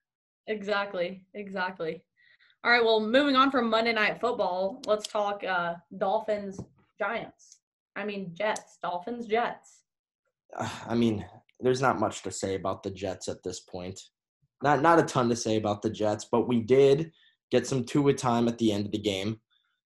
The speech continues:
Speaker 2: Um,
Speaker 1: We did get some Tua time. Exciting.
Speaker 2: I mean, just w-, atrocious game. I unfortunately watched it because of fantasy, uh, repercussions that I had to, uh,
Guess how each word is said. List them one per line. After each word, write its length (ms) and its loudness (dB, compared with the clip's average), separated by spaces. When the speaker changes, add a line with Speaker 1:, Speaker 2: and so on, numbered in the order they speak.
Speaker 2:
Um, 240 4
Speaker 1:
We 80 2
did 120 -2
get 180 -2
some 100 -14
Tua 140 -6
time. 400 -10
Exciting. 600 -4
Speaker 2:
I 140 -4
mean, 80 0
just 260 -4
w-, 240 -4
atrocious 640 2
game. 420 0
I 160 4
unfortunately 720 0
watched 420 0
it 200 -2
because 320 -4
of 160 -6
fantasy, 580 -4
uh, 300 -8
repercussions 840 -10
that 260 -8
I 100 -8
had 260 -12
to, 160 -8
uh, 160 -10